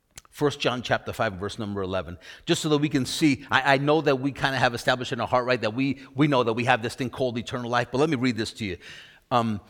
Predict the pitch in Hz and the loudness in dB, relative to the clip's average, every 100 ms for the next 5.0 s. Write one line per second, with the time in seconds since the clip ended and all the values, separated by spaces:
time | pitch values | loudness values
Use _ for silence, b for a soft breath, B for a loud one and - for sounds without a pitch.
0 | b b 147 143 156 185 202 147 127 - | b b 0 4 4 4 2 0 -4 0
1 | 185 - 147 127 104 101 104 107 _ _ | 0 2 0 0 -2 -4 -8 -12 _ _
2 | - _ _ _ 117 110 104 101 - 113 | -20 _ _ _ 2 2 2 -6 -14 -6
3 | 127 127 - 170 139 - 165 - 139 110 | -2 0 0 0 -2 -2 -2 -2 -2 -2
4 | 110 117 107 101 139 175 143 110 101 110 | 0 0 -2 2 4 6 4 2 0 -4